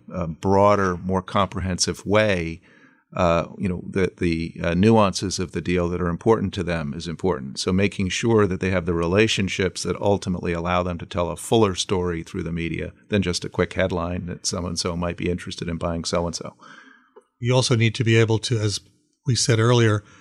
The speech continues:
Speaker 2: you know, to tell your story effectively to the press, but also to go, be able to go directly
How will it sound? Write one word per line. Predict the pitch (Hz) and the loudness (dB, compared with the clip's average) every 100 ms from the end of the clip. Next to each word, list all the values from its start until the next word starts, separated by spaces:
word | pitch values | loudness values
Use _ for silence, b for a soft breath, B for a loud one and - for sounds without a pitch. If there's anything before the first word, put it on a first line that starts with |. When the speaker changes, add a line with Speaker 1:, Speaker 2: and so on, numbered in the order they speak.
| b b b b - | b b b b 0
Speaker 2:
you | 113 | 2
know, | |
to | 107 - | 2 -2
tell | - 127 | 2 4
your | 110 | 4
story | 104 127 117 | 2 2 2
effectively | 101 131 - 131 107 104 - b b b - | 4 0 2 0 0 -2 -6 b b b 2
to | 165 | 4
the | 139 | 4
press, | - 113 107 | 4 0 0
but | 131 | 0
also | 127 131 - | 2 2 2
to | 113 | 2
go, | 110 113 107 | 2 2 0
be | - - | -2 0
able | 117 | 2
to | 113 | 4
go | 110 | 4
directly | 110 113 123 - 107 101 | 4 4 4 2 0 0